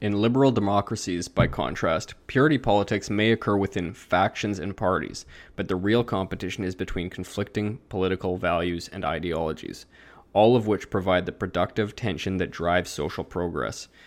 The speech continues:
Of course, liberal democracy is itself a political ideology,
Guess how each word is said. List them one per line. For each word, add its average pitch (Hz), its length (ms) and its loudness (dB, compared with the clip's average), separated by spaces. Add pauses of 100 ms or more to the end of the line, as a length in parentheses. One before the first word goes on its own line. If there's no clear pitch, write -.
(160)
Of - 100 -20
course, 117 420 2
liberal 101 320 0
democracy 98 580 0
is 92 120 0
itself 85 480 -2
a - 60 -12
political 85 420 -2
ideology, 85 680 0